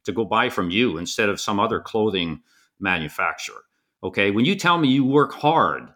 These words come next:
okay, good. That may be a value for the organization, but it's not a competitive claim.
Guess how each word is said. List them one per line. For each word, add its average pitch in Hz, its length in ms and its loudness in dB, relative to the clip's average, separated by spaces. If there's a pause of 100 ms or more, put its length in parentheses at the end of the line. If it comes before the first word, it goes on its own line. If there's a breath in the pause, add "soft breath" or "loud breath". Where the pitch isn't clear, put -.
(480)
okay, 113 460 -2
good. 180 500 2 (140)
That 127 200 0
may 185 140 0
be 170 140 -2
a 135 60 2
value 170 440 0
for 139 140 -4
the 107 120 -2
organization, 90 680 -4
but 120 140 -2
it's 120 160 -4
not 151 220 0
a 165 40 -4
competitive 110 640 -2
claim. 73 480 -4